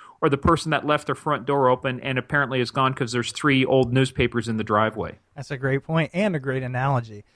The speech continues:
Speaker 2: So I do wanna get into actionable steps we can take. But first, I would like to hear from you. What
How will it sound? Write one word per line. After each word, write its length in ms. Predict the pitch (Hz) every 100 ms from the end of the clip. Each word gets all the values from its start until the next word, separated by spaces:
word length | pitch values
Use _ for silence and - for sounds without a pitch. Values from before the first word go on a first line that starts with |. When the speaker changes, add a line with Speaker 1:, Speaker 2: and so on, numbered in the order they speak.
| _
Speaker 2:
So 320 | - 226 220 -
I 100 | 202
do 240 | 180 277
wanna 240 | 320 262 175
get 160 | 160
into 340 | 165 160 165 -
actionable 540 | 143 147 - 156 139 139
steps 520 | - 139 127 - -
we 200 | 151 160
can 160 | 139
take. 420 | - 120 107 - _ _ _ _
But 200 | 170 180
first, 560 | _ 247 247 190 - _
I 160 | 151 175
would 140 | 175
like 200 | 233 254
to 80 | 214
hear 120 | 214
from 220 | 196 180 156
you. 220 | 156 147
What 380 | 135 180 294